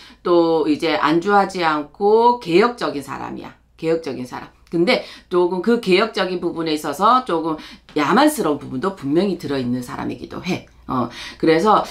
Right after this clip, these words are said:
그 야만스러운 부분들이 조금 이제 품어주는, 많은 사람들 품어주-, 어차피 이제는 총리가 되고 자기 위치에 자-, 앉았으니까 품어주는 걸로 이제 좀 갔으면 좋겠어. 그리고 이 빈살만이 보게 되면,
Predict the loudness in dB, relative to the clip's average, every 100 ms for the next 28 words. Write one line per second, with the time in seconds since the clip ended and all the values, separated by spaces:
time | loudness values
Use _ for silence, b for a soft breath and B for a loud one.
0 | B 4 6 8 6 4 4 4 4 4
1 | 2 -2 -2 0 0 0 -4 0 2 2
2 | 2 2 0 -4 -2 2 4 4 0 -2
3 | -2 -2 0 0 0 -2 -2 2 2 2
4 | 2 2 2 2 4 4 2 2 2 4
5 | 2 0 -2 -4 -4 0 -2 0 -4 -2
6 | -8 -2 -2 -2 -4 -6 -4 2 2 0
7 | B B -4 0 2 0 2 0 -2 _
8 | -6 -2 0 -2 -4 -6 -6 -10 -12 -2
9 | -2 -2 -6 -10 -10 -10 -12 B B 2
10 | 4 4 0 -4 _ b b b -12 2
11 | 2 6 6 6 4 2 0 -4 -4 -2
12 | -2 2 2